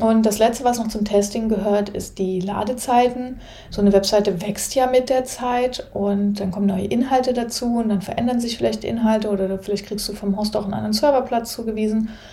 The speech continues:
Auf jeden Fall gibt's verschiedene Gründe, warum sich die Ladezeiten verschlechtern können über die Zeit hinweg und das sollte man auch einfach im Auge behalten und die Wartung ist eine wunderbare Gelegenheit, das auch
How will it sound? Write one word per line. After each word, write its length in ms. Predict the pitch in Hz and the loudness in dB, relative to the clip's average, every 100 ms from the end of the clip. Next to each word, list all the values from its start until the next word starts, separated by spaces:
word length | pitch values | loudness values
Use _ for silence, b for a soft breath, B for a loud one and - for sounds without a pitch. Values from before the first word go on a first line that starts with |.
| B B | B B
Auf 80 | |
jeden 120 | 240 233 | 0 2
Fall 100 | 233 | 2
gibt's 180 | 226 | 2
verschiedene 400 | - 226 262 262 | 0 -2 -2 -2
Gründe, 360 | 220 208 220 247 | 0 2 4 4
warum 180 | 214 208 | 2 0
sich 160 | 202 | -2
die 60 | 214 | 0
Ladezeiten 640 | 180 226 254 - 214 208 | 2 2 0 0 -2 -2
verschlechtern 560 | 208 208 220 214 226 202 | -6 -4 -4 -2 -2 -2
können 420 | - 185 214 - B B B | -2 -4 -4 -8 B B B
über 200 | 214 208 | 4 4
die 120 | 202 | 4
Zeit 340 | - 208 214 | -2 0 0
hinweg 280 | 214 190 - | 2 0 0
und 120 | 196 | 0
das 100 | 190 | 0
sollte 260 | 202 202 196 | 2 2 2
man 140 | 185 | -4
auch 180 | - - | -4 -6
einfach 240 | 185 190 196 | -8 -6 -8
im 140 | 196 | -4
Auge 220 | 196 208 | 0 2
behalten 440 | 214 196 202 202 202 | 2 4 4 4 -2
und 160 | 190 B B B - | -2 B B B -2
die 100 | 208 | 2
Wartung 360 | 185 175 208 | 2 2 4
ist 160 | 196 190 | 4 4
eine 140 | 190 | 0
wunderbare 480 | 185 185 185 190 190 | 2 2 0 0 -2
Gelegenheit, 580 | 175 185 180 175 202 208 B B B B | -4 -2 -2 -2 -6 -8 B B B B
das 260 | 294 - | 0 0
auch 280 | 190 214 - | -4 -8 -10